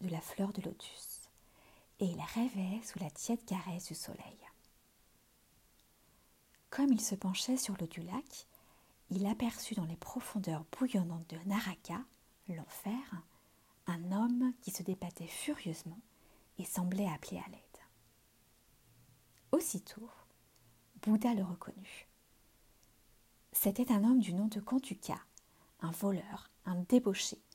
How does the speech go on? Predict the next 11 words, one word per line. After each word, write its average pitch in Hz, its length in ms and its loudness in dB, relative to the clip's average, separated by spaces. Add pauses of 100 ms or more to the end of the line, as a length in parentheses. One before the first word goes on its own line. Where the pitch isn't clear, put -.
(140)
un 185 220 4
abominable 202 580 6
assassin 160 500 -4 (100)
qu'il - 180 -6
avait 165 200 -4
rencontré 190 680 -2
pendant 165 300 -8
son 165 200 -8
passage 175 560 -6
terrestre. - 760 -16 (1900)
Bouddha 214 380 2